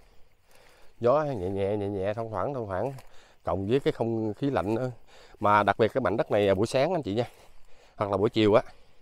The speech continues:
Thì chúng ta săn mây. Và buổi chiều á thì chúng ta săn, à, hoàng hôn nha. Đó. Buổi chiều chúng ta săn hoàng hôn, còn buổi sáng thì chúng ta săn mây.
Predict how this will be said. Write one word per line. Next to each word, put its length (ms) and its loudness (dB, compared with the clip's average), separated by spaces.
Thì 160 0
chúng 140 -6
ta 100 4
săn 200 -4
mây. 160 0
Và 100 4
buổi 160 2
chiều 200 6
á 100 6
thì 120 -2
chúng 100 -6
ta 140 6
săn, 280 2
à, 140 2
hoàng 160 4
hôn 220 6
nha. 160 4
Đó. 320 0
Buổi 80 -2
chiều 160 -2
chúng 120 -4
ta 60 -6
săn 160 -4
hoàng 160 -6
hôn, 180 0
còn 120 -4
buổi 120 0
sáng 200 -4
thì 60 -6
chúng 100 -6
ta 60 -2
săn 160 -6
mây. 120 2